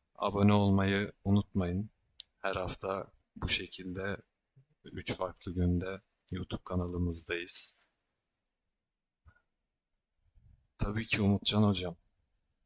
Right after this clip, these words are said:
Insider versene kanka, sen de çıkıp ben de gülek. Bu düşüşü beğenmedim. Beğenmedim hocam.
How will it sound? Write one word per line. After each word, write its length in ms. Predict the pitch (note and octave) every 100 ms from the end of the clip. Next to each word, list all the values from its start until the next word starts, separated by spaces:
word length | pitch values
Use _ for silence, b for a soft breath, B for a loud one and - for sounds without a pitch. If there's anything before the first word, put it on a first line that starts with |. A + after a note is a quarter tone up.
| - - _ _ _ _ _ _ _ _ _ _ _ _ _ - -
Insider 580 | G2 F#2+ G#2+ G#2+ A2+ A#2
versene 440 | A#2 A2 C3 G#2+
kanka, 320 | - - -
sen 240 | - F#2 F#2
de 120 | F2
çıkıp 300 | - - _ -
ben 140 | F2
de 140 | F2 F2
gülek. 480 | F#2 F2+ - - _ _ _ - _ - - _ _ _ _ - _ _ -
Bu 60 |
düşüşü 420 | A2+ G#2+ - D3 A#2
beğenmedim. 500 | A2+ G#2+ F2+ E2 - _ _ _ _ _ _ _ _ _ _ _ _ _ _ -
Beğenmedim 500 | G#2 G2 F#2 E2+ F2
hocam. 360 | E2+ E2 E2